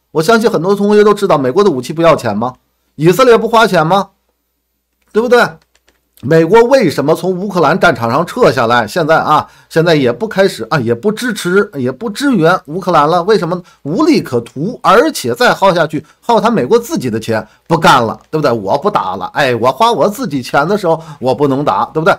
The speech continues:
你们最好谈，谈出一个和平的结果。谈完这个和平的结果之后呢，等啊，乌克兰真和平了，我美国再拿着这个啊，这个借据啊，这个总而言之吧，这个债务，债，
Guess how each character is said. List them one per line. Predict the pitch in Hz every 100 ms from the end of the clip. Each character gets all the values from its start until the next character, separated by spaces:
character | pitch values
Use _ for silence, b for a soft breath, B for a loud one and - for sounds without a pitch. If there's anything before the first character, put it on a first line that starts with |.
| b
你 | 147
们 | 175
最 | 226 330
好 | - 113
谈， | - 120 175
谈 | - 170 208
出 | 240
一 | 233
个 | 196
和 | - 214
平 | 214
的 | 226
结 | 160 196
果。 | 214 98 - b b
谈 | - 240
完 | 240
这 | 247
个 | 208
和 | 226
平 | 220 220
的 | 220
结 | 214
果 | 175
之 | 131 202
后 | 208 180
呢， | 147 b b
等 | - 147 190 214
啊， | 156 127
乌 | 131
克 | 190
兰 | 202 170
真 | 190 208
和 | 202
平 | 156 123
了， | 139 - _
我 | 160
美 | 202 127
国 | 113 170
再 | 165
拿 | 131 135 165
着 | 196
这 | 180
个 | 151 156
啊， | 151 101 - _ B B
这 | -
个 | 196 202
借 | 269 277 214
据 | 262 285 -
啊， | 143 110
这 | 107 196
个 | 190 190
总 | 147
而 | 156 233
言 | 247
之 | 247
吧， | 180
这 | 160
个 | 202
债 | 226 269 208
务， | 196 202
债， | 202 240 196